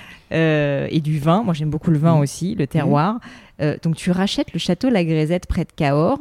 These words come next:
Speaker 1: euh,
Speaker 2: Mhm.
Speaker 1: qui, euh, qui est donc un vin, euh, magnifique, euh, donc, euh, que,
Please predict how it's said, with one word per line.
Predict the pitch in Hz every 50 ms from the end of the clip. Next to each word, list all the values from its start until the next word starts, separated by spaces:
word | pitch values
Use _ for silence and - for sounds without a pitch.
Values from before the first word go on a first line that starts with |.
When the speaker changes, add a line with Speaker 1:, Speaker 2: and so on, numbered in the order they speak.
| 277 - -
Speaker 1:
euh, | 160 143 131 123 120 123 120
Speaker 2:
Mhm. | 117 -
Speaker 1:
qui, | - - - - 139 135 131 120
euh, | 113 107 101 -
qui | - - -
est | 143
donc | 139 151 151 147 -
un | 156 135 - 143 143 143
vin, | 143 143 156 170 175 175 170
euh, | 147 139 139 135 -
magnifique, | - 160 170 175 175 175 170 - - - 202 190 - -
euh, | 175 151 147 143 143 139 135 135 139 139 135 135
donc, | - - 147 147 - - -
euh, | 156 143 - - - 139 139 -
que, | - 160